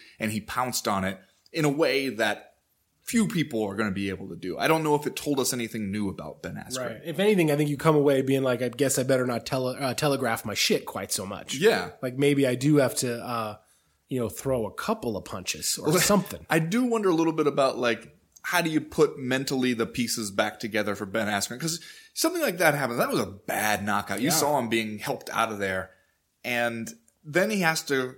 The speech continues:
Speaker 1: find a way to, what, go back to that same swaggering character that he's been in the public eye for a long time.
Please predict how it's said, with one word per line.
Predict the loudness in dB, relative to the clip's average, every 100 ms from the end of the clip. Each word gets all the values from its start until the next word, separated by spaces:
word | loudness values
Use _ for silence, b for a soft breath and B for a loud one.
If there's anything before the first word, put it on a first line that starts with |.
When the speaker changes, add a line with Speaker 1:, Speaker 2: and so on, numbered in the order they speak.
| -10
Speaker 1:
find | -4 -2 0
a |
way | 2 4 4
to, | 2
what, | 0 -2 -2
go | -4 2
back | 2 2 -2
to |
that | -2 -2
same | -2 -2 -2
swaggering | -4 -4 -2 -2 -4 -6 -6
character | -4 -2 -2 -2 -2
that | -2 -4
he's | -4 -6
been | -4 -2 -2 -4
in | -6 -6
the |
public | -4 -2 -2 0
eye | -2
for | -2 -2
a |
long | -2 -4
time. | -4 -4 -2